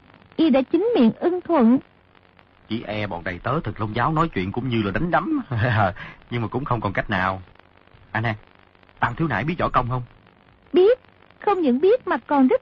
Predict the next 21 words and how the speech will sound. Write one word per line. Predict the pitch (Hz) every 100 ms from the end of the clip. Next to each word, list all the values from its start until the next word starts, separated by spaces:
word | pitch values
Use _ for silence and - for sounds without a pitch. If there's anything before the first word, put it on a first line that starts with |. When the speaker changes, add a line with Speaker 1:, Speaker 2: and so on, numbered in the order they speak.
| -
Speaker 1:
cao | 381 370 -
cường | 349 302 285
nữa." | 277 226 427 _ _ _ _ _ _ _ _ -
Speaker 2:
"Con | 143 135 110
người | 101 107
gió | 143 180
thổi | 147 107 151
cũng | 135 156
ngã, | 104 120 202 - -
nhưng | 139 120
bà | 104 110
ta | 120 135 151 131
làm | 107 107 -
sao | 135
mà | 107
biết | 165 -
võ | 135
công | - 139
cao | 139 139
cường | 113 110
được? | 117 135